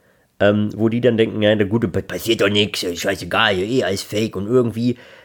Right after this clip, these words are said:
sitzen wir hier und denken, oder ich, ja, das, ich kann ja nicht für dich sprechen, aber sitze ich hier manchmal und denke, „Oh, jetzt war ich aber einkaufen. Da war ja schon wieder draußen. Ich hoffe, es ist nichts passiert.“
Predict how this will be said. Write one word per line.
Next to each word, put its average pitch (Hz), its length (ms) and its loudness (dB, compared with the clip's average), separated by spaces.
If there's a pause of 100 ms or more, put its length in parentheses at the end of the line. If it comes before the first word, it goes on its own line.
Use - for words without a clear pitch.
sitzen 113 300 -4
wir 143 140 2
hier 156 200 4
und 131 140 0
denken, 120 340 2
oder 101 160 4 (300)
ich, 175 420 -2
ja, 117 420 2
das, 104 160 -2
ich 107 140 -10
kann 107 180 2
ja - 120 -12
nicht 120 240 -4
für 113 80 -4
dich 113 140 -6
sprechen, 120 280 -4
aber 104 140 4
sitze 117 200 -2
ich 180 140 -4
hier 147 140 2
manchmal 131 300 2
und 113 100 0
denke, 120 300 0
„Oh, 247 320 0
jetzt 120 260 0
war 107 120 4
ich 131 140 -4
aber 120 360 0
einkaufen. 233 1000 0 (2000)
Da 95 140 -2
war 104 100 4
ja 120 100 4
schon 123 160 -6
wieder 113 140 2
draußen. 311 600 2 (1000)
Ich - 100 -12
hoffe, 208 200 0
es 226 80 -4
ist - 60 -6
nichts 262 160 -4
passiert.“ 359 720 0